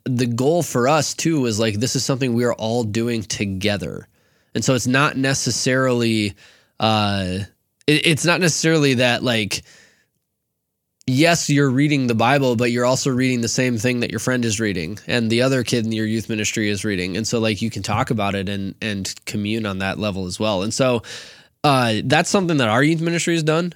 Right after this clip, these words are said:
I don't expect every youth ministry to do that, but as youth pastors, I think it's important for us to find ways to, in service, bring the Bible into it,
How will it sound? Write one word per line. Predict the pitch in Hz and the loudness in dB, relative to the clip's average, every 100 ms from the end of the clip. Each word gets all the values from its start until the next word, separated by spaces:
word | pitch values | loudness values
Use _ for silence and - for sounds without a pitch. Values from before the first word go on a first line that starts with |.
| - | -2
I | 117 | 0
don't | 117 | 0
expect | 110 - 117 107 | -2 -2 -2 0
every | 104 120 | 0 0
youth | 131 | -2
ministry | 135 139 - 135 | -2 -4 -2 -2
to | |
do | 135 | 0
that, | 147 160 165 - _ 120 | -2 -4 -8 -20 _ 0
but | 123 131 117 - _ _ _ _ - | 2 2 0 -6 _ _ _ _ -2
as | 123 110 | 0 2
youth | 156 214 | 0 0
pastors, | 202 160 147 131 | 2 2 2 0
I | 113 | 0
think | 143 | 0
it's | 127 117 | -2 -2
important | 104 123 101 107 | -2 -2 -2 -2
for | 110 | -2
us | 104 | -2
to | 110 | -4
find | - 113 117 | -4 -2 0
ways | 107 107 107 98 - - | 0 0 0 -4 -8 -10
to, | - 120 107 104 101 - _ | -4 -2 0 -2 -6 -10 _
in | 143 180 | 0 0
service, | 190 123 104 95 95 - - - _ _ _ _ _ _ - | 0 0 0 0 -4 -4 -8 -12 _ _ _ _ _ _ -4
bring | 107 117 143 | 0 2 2
the | |
Bible | 147 151 160 | 4 4 4
into | 123 107 | 0 0
it, | 110 - | -2 -6